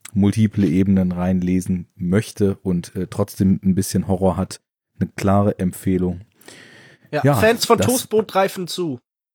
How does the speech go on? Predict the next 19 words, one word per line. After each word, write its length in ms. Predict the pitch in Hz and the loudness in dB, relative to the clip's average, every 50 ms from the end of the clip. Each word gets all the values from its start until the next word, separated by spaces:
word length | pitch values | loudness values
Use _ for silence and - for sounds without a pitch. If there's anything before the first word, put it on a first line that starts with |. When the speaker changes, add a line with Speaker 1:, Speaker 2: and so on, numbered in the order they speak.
| _ _ _ - | _ _ _ -14
Speaker 1:
<laughs> 60 | 117 - - - - - - _ 175 170 - - - 180 - 120 - 233 - 220 - - - 104 - | -14 -14 -6 -4 -4 -4 -2 _ -4 -6 -4 -2 -2 -2 -2 -2 -8 -2 -2 -2 0 2 2 0 0
Fans 360 | - - - 120 113 131 - | -2 0 0 2 2 2 0
von 180 | - - 120 110 | 0 0 0 0
Toasties 600 | - - 127 139 147 - - - 117 110 - - | 2 4 4 4 4 2 2 2 2 2 2 0
bleiben 400 | - 107 98 98 98 98 98 95 | 2 2 4 4 4 4 2 2
weg, 260 | 104 98 - - - _ _ _ _ - _ - | 0 -2 -2 -6 -14 _ _ _ _ -20 _ -4
denn 200 | 90 95 92 143 - - - - 160 - 226 185 - 190 160 - - | -4 0 0 0 -2 -2 -6 -8 -2 -2 -2 -2 -2 -6 -10 -12 -6
<laughs> 640 | - - - - - - - - - - - - - | -6 -6 -6 -6 -10 -6 -6 -6 -6 -6 -14 -2 0
Speaker 2:
Aber 260 | 170 156 196 190 175 | 2 4 4 4 4
bitte 320 | 135 208 240 - 233 180 | 4 2 2 4 4 4
auch 180 | 165 180 180 - | 4 2 2 2
von 240 | - - 175 160 170 | 0 0 0 2 0
mir, 240 | 180 180 165 139 | 0 2 2 2
von 260 | 127 - - 160 151 165 | 2 0 0 -2 -2 0
allem, 460 | - 156 160 160 139 120 117 117 - _ | -2 -2 0 0 0 -2 -4 -8 -12 _
von 280 | - - - - 175 156 | -18 -4 0 0 2 2
der 140 | 147 143 | 0 -2
Zivilisation. 1080 | - - 180 165 170 156 151 143 151 135 - - - - 160 160 160 147 127 120 113 113 - _ _ _ _ _ _ _ - _ _ _ _ _ _ _ _ _ - - _ _ _ _ | -2 -4 -4 -4 -2 -4 -4 -2 -2 -4 -4 -4 -6 -2 -2 0 0 0 -2 -4 -8 -12 -16 _ _ _ _ _ _ _ -20 _ _ _ _ _ _ _ _ _ -20 -20 _ _ _ _
Speaker 1:
Genau. 380 | _ 90 87 87 85 80 78 - | _ -10 -8 -6 -6 -6 -8 -10